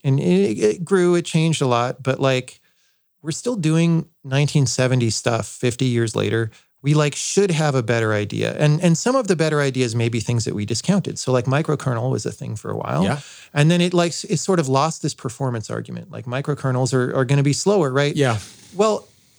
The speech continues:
Speaker 1: I mean, after all this Spectre and Meltdown stuff, I, and the, the point that I always make is, like, look, there's a hundred and seventy-three more of these that
Speaker 2: Yeah.
Speaker 1: like, people just haven't found
Speaker 2: Yes,
Speaker 1: yet.
Speaker 2: that's right.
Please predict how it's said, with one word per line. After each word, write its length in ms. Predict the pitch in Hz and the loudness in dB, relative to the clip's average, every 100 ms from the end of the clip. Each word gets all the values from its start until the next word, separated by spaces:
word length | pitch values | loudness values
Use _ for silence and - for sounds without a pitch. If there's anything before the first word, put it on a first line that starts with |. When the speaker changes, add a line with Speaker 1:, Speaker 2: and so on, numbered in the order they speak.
| - | -4
Speaker 1:
I 80 | 214 | 0
mean, 300 | 226 226 214 - _ _ - | 2 2 0 -6 _ _ -8
after 320 | 202 - 254 | -6 -2 0
all 100 | 247 | 2
this 140 | 226 | 2
Spectre 420 | - - 175 - 175 | 0 -4 -4 0 2
and 140 | 139 | 4
Meltdown 420 | 123 139 160 160 | 2 2 2 2
stuff, 500 | 147 175 170 - - _ _ _ - | 2 2 2 0 -8 _ _ _ -4
I, 360 | 156 165 165 - - | 0 2 0 -4 -2
and 260 | 139 139 135 | 2 4 4
the, 320 | 127 123 120 | 2 2 0
the 160 | - 143 | -4 -4
point 240 | - 185 | 2 2
that 80 | 151 | 2
I 80 | 135 | 0
always 220 | 165 127 | 2 0
make 220 | 123 110 113 | 0 -2 -2
is, 120 | 110 | -2
like, 180 | 113 107 | -2 0
look, 200 | 147 113 | 0 2
there's 160 | 131 131 | 0 0
a 60 | |
hundred 340 | 113 180 170 147 | 0 2 2 2
and 100 | 120 | 0
seventy-three 680 | - 123 123 113 - 120 110 | 0 0 0 -2 0 0 0
more 260 | 110 113 | -2 -2
of 80 | 127 | 0
these 460 | 139 156 175 - - - | 2 0 0 -4 -10 -6
that 120 | 117 | -2
Speaker 2:
Yeah. 60 | |
Speaker 1:
like, 220 | 120 120 113 | 0 0 0
people 260 | 131 - | -4 -2
just 160 | 113 107 | -2 0
haven't 240 | 123 120 | 0 0
found 260 | 117 120 117 | 0 0 2
Speaker 2:
Yes, 100 | - | 2
Speaker 1:
yet. 240 | 123 156 | 2 0
Speaker 2:
that's 240 | - 107 - | -6 -10 -8
right. 160 | 90 | -8